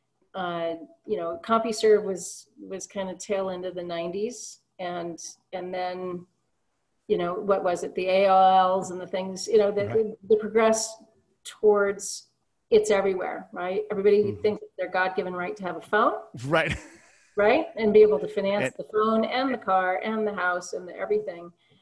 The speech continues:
Speaker 1: Um, I think the recent statistic I read was three billion people have limited access to water and soap.
Speaker 2: I, yeah, that, that stuff just, I just,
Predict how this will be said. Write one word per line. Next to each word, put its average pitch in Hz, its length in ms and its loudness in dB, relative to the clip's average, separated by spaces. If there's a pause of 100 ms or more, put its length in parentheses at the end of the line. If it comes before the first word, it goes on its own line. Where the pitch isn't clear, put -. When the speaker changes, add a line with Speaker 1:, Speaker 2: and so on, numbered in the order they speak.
(360)
Speaker 1:
Um, 185 440 0 (960)
I 208 120 4
think 226 520 -4
the 208 140 8
recent 214 340 0
statistic 208 600 -2
I 185 120 0
read 185 280 -2
was 180 320 -8 (140)
three 214 560 0 (560)
billion 208 360 6
people 196 420 -6
have 185 200 -10
limited 185 340 -6
access 170 720 -8 (140)
to 170 240 -8
water 170 320 -4
and 160 120 -6
soap. - 300 -14 (880)
Speaker 2:
I, 160 160 -6
yeah, 151 460 -8
that, 170 380 -2
that 165 340 -2
stuff - 380 -6
just, - 360 -8
I 127 180 -8
just, 127 340 -10